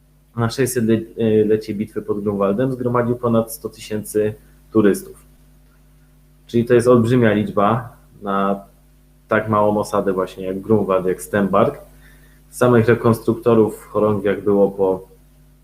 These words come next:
dziewięćset, siedemset, dziewięćset osób. Ponieważ nie tylko rycerstwo, nie tylko, no, głównie są to mężczyźni, którzy wychodzą w pole się bić, ale również nie widzimy problemów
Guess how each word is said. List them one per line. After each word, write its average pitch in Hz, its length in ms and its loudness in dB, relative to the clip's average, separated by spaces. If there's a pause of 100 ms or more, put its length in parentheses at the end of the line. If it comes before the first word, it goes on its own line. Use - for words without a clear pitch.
(680)
dziewięćset, 104 760 -4 (540)
siedemset, 107 480 -4
dziewięćset 98 440 -4
osób. 135 480 0 (1800)
Ponieważ 143 540 0 (500)
nie 143 180 4
tylko 143 320 2
rycerstwo, 110 560 0
nie 127 140 0
tylko, 107 600 0 (1040)
no, 127 120 -4
głównie 143 340 2
są 135 180 -4
to 131 100 -2
mężczyźni, 123 460 0
którzy 98 220 -6
wychodzą 98 340 -2
w 98 60 -10
pole 98 280 0
się 95 120 -12
bić, 139 240 -2
ale 175 220 0
również 175 540 2
nie 139 120 2
widzimy 139 320 4
problemów 127 600 2